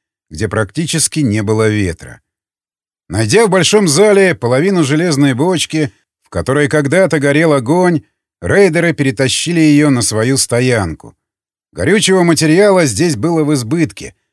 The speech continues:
что наводило на мысли о полном отсутствии в городе людей.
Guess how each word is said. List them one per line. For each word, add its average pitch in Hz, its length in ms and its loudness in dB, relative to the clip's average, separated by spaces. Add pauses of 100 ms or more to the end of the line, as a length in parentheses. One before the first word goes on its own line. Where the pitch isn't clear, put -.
(180)
что - 180 -12
наводило 123 460 0
на 147 140 2
мысли 160 360 0
о 139 100 2
полном 160 500 0
отсутствии 151 760 -2
в 101 100 -4
городе 131 420 -2
людей. 131 560 -2